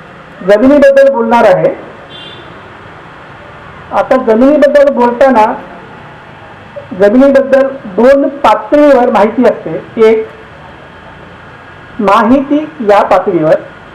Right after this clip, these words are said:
आणि दुसरं नॉलेज या पातळीवर. तर आत्ता मी जे तुम्हाला सांगणार आहे, ते जे काही जमिनीबद्दल सांगणार आहे, ते नॉलेज या पातळीवर नाही सांगणार, माहिती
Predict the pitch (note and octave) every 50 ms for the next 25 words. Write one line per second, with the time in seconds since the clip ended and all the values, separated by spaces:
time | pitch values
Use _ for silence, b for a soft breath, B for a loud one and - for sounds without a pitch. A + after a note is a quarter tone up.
0 | - - - - - G#3+ G3+ G#3+ G#3+ G#3 G#3+ - - C4 B3 C4 - - - -
1 | - - - - - - - - - - A3 G3+ F#3+ G3 A3 B3+ C5+ C5 - -
2 | - - - - - - - - - - - - - G#3 G3 A3 A3+ - - -
3 | G3 F#3 F#3 F3+ C#3+ B2 - - - - - - - - - - - - - -
4 | - - - - - - - - - - - - - - - - B3 B3+ A3 G#3+
5 | - - C#4+ C#4+ C#4+ D4 C#4+ D4 C#4+ C#4 C4+ C4+ C4+ C#4 C#4 B3+ A3 A#3 B3+ C4
6 | C4 B3 G#3+ G3+ G3+ G#3 - - - - - - - - - - - - - -
7 | - - - - - - - B3 B3 C4+ - - - - - - - - - -
8 | C4 - G#3+ C4 - E4 D4+ E4 D#4+ E4+ D4+ C#4 C#4 C#4+ D4 C#4 C#4 C4+ C4 B3+
9 | - A3 G3+ G3 G3+ G#3+ G#3 F#3 E3 F3+ - - - - - - - - - -
10 | - - - - C4 C#4+ D4+ C#4 B3+ A3+ A#3 B3 C4 C#4 D4 D4+ C#4+ C#4 C#4 C4+
11 | C#4 C#4 C#4 B3+ C4 B3 B3+ B3 B3+ B3 A#3 G3+ F#3 F#3 A3 A3 - F#3+ D#3+ D3+
12 | D3+ D3+ - - - - - - - - - - - - - - - - - G3+
13 | F#3+ F#3+ G3+ A3 A3+ C4 C#4 C#4 C#4+ E4+ F#4+ -